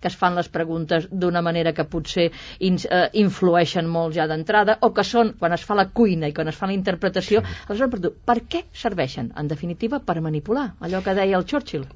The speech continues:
Speaker 2: Mira, eh, em, ajuden, diríem, a bastir un argument.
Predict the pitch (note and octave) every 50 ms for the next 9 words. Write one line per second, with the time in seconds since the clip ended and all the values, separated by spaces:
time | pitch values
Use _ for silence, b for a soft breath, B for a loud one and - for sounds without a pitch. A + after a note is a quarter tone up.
0 | - - - - D#3+ D3 D3 D3+ C3 B2 A2+ A#2 C3 B2 A2+ A#2+ A#2+ A2+ A2+ A2+
1 | A2 A2 A2 - - D3+ D3 - - G3 G3+ C#3 C3 B2+ C#3 E3 C#3+ B2 C3 B2
2 | C3 C3+ C#3 D#3 D#3 B2+ A#2+ B2 A2 - - - C#3 C3+ B2+ C3 C#3 D#3 - -
3 | - B2+ A#2 A#2+ A2+ A2 A2 G2+ G2+ G2+ G2 F#2 E2+ F2 F#2